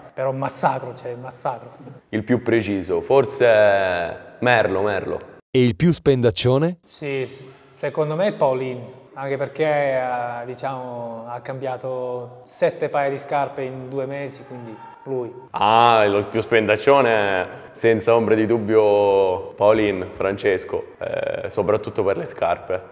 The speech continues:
Speaker 2: amante delle scarpe da basket, collezionista possiamo dire.
Speaker 3: Genere musicale preferito?
Speaker 1: Eh, diciamo che io prima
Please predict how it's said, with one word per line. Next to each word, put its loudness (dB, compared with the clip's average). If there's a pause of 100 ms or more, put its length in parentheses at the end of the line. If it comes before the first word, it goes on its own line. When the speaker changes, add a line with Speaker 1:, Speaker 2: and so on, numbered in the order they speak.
Speaker 2:
amante -4
delle -4
scarpe -6
da -2
basket, -8
collezionista -2
possiamo -6
dire. -12
Speaker 3:
Genere 4
musicale 4
preferito? -2 (260)
Speaker 1:
Eh, -2
diciamo -4
che -8
io -2
prima -6